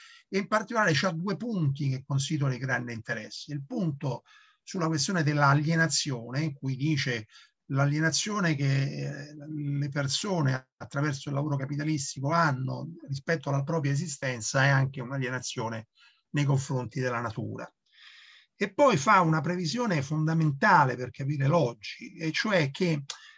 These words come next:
non è più solo la natura morta che entra dentro il ciclo capitalistico e rappresentando la parte viva, eh, il lavoro del, delle persone,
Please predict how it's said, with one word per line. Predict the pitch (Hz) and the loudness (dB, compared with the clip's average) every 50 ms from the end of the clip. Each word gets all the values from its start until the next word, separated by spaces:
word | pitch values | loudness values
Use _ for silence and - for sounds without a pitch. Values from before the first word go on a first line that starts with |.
| - _ _ _ - | -20 _ _ _ -2
non | 165 165 196 220 | 0 2 2 2
è | 208 - | 0 -2
più | - - 202 | -4 -6 -6
solo | 156 - - 190 180 160 160 | -4 -4 -2 0 2 2 2
la | 156 151 | 2 2
natura | 151 147 139 135 180 156 156 147 | 2 2 2 0 0 0 2 2
morta | 160 160 151 139 127 - - - 135 123 | 4 4 4 2 0 0 -2 -4 -4 -4
che | 113 127 | -2 -2
entra | 131 135 131 127 131 131 131 | 0 0 0 0 -2 -2 -2
dentro | 127 135 139 135 135 - 127 | 0 0 0 0 0 -4 -8
il | 127 - | -10 -10
ciclo | - - 147 139 131 127 120 | -8 -8 -6 -4 -4 -4 -4
capitalistico | 120 120 117 120 117 131 127 127 117 110 104 - - - 110 110 107 110 - 226 | -4 -6 -8 -6 -6 -6 -6 -4 -6 -8 -8 -8 -10 -10 -10 -10 -10 -10 -10 -10
e | 160 127 120 - - | -8 -8 -8 -10 -10
rappresentando | 113 117 110 - - 131 107 113 117 110 - 143 139 139 135 131 120 | -10 -10 -8 -6 -6 -6 -6 -6 -8 -6 -2 2 2 4 2 2 -2
la | 120 107 | -4 -4
parte | 117 131 127 131 - - 127 | -4 -4 -4 -4 -6 -8 -8
viva, | 120 135 139 135 127 117 110 - | -4 -2 0 0 0 -2 -4 -8
eh, | - 117 113 - | -12 -14 -14 -14
il | - - _ | -18 -16 _
lavoro | 123 127 127 131 139 135 127 117 117 | -12 -10 -6 -2 -2 -2 -2 -2 -6
del, | 123 120 123 120 - | -8 -10 -12 -14 -14
delle | - - 127 127 120 120 | -14 -12 -10 -10 -10 -10
persone, | - 131 143 139 - - 120 104 98 98 101 127 139 | -10 -10 -10 -10 -10 -10 -10 -10 -10 -10 -12 -14 -16